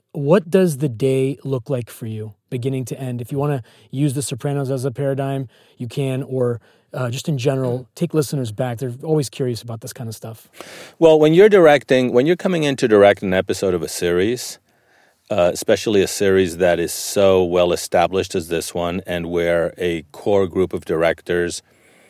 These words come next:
Speaker 2: you know, are, are the guys, when you're an outsider, and we're already talking, you know, I was there season five, and the show was already,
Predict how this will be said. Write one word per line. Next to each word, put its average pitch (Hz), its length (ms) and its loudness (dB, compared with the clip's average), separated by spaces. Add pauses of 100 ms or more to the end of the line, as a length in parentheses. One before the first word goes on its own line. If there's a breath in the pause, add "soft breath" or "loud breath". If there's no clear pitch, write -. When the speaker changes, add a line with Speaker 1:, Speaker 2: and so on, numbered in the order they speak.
(300 soft breath)
Speaker 2:
you 101 140 -8
know, 80 260 -4
are, 82 320 0
are 87 200 0
the 80 100 -6
guys, 82 480 0
when 87 140 -8
you're 95 120 0
an 87 80 -2
outsider, 82 600 -2
and 80 140 -8
we're 90 100 0
already 90 220 2
talking, 82 560 -6
you 85 80 -8
know, 80 100 -8
I 82 60 -2
was 82 180 -4
there 82 140 -2
season 76 340 -12
five, 90 500 0
and 80 160 -8
the 82 60 -6
show 85 240 -6
was 85 180 -6
already, 82 360 -4